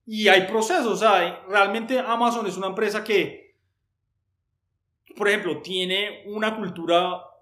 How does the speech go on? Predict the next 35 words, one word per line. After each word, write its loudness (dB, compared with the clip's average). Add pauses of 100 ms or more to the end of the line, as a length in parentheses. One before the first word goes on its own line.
(520)
súper 0
fuerte 2
con -6
respecto -8
a 2
esto, -2
¿no? -6
O -6
sea, 0
hay 0
un -4
proceso -2
donde -2
la 0
gente -8 (140)
la 0
ponen -6
en -4
un -10
performance -4
improvement -6
plan, -2
si -8
no -6
están -6
haciendo -6
lo -4
que -12
tienen -8
que -6
hacer, -4 (320)
y -2
es 6
lo 4
que -6